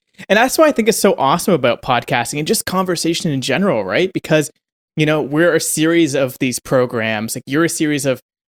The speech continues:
programs and software running around in your head, and, and I am as well. And then when we connect and we come together, new thoughts, new ideas start forming. And that's kind of the reason why I did the podcast.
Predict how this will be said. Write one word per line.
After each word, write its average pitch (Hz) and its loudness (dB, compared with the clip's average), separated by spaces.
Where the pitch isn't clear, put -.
programs 127 0
and 120 -6
software 123 0
running 127 -2
around 117 -2
in 117 -4
your 131 0
head, 117 -2
and, 120 -6
and 131 -4
I 147 2
am 147 0
as 123 -6
well. 139 0
And 151 -2
then 147 2
when 156 -2
we 160 2
connect 160 -4
and 143 -2
we 135 -6
come 135 -6
together, 127 0
new 156 0
thoughts, 131 -2
new 156 2
ideas 123 -2
start - -6
forming. 135 -2
And 117 -4
that's 254 0
kind 311 -2
of 220 -2
the 175 2
reason 151 2
why 135 2
I 131 4
did 123 0
the 107 -6
podcast. 139 -2